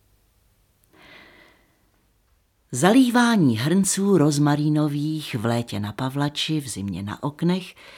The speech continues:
bylo za celý boží den stáziččiným jediným zaměstnáním. K jinému ji matka nepouštěla. Nesměla ani zdaleka k plotně přistoupiti, vždyť se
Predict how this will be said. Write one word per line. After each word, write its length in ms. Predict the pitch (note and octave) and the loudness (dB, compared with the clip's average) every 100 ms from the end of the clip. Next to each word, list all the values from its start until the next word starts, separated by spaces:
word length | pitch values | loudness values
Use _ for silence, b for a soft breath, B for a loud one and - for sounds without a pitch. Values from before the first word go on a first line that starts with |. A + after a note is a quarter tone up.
| B B | B B
bylo 320 | E3+ F3 D3+ | 4 6 4
za 260 | A#2+ C3 G#3+ | 0 -2 -4
celý 460 | - B3 A#3+ A#3+ | -4 -6 -4 -4
boží 440 | F#3 E3 F#3+ D#3+ A#2+ | -2 0 0 -2 -2
den 340 | C3 C#3+ D3+ | 0 0 0
stáziččiným 1200 | D3+ - B2 C3+ C3+ C#3+ - - - B2+ A#2+ A2+ | -4 -4 0 0 -2 -6 -8 -10 -4 -2 -2 -4
jediným 640 | G#2+ A#2+ B2+ D3 C#3 C3+ | -4 -4 -2 0 0 0
zaměstnáním. 1040 | A#2 A#2 A#2+ C3 - - G#2 G2+ G2+ F#2+ - B B B | -2 -2 0 0 -2 -6 -6 -4 -6 -8 -12 B B B
K 80 | A#2+ | 0
jinému 600 | C3 G#3 A#3+ A#3+ A3+ A3+ | 2 4 4 2 0 0
ji 200 | G3+ F3+ | 0 0
matka 420 | B2 B2+ - A2+ | -2 -4 -8 -8
nepouštěla. 800 | G#2+ G2+ - D#2 - - D#2+ - _ _ _ _ _ _ B B B B B B B B - | -8 -10 -12 -14 -14 -14 -16 -18 _ _ _ _ _ _ B B B B B B B B -2
Nesměla 600 | F#3 F3+ F3+ G3 G3 F#3+ | -2 0 2 4 4 2
ani 540 | - - G#3 A#3 B3 | 0 0 2 2 2
zdaleka 840 | G3+ D3 C3 F#3+ A#3 A#3+ A#3 G#3+ | 0 -6 -2 0 0 -2 -4 -6
k 120 | G#3 | -6
plotně 460 | - D3+ F#3 F#3 C#3 | -6 -2 -2 0 -2
přistoupiti, 920 | - - - - A2+ - G#2+ G2 G#2 F#2+ B - | -4 -8 -8 -4 -4 -4 -8 -10 -12 -12 B -12
vždyť 380 | G#2+ - G#2 | -10 -8 -8
se 140 | - | -8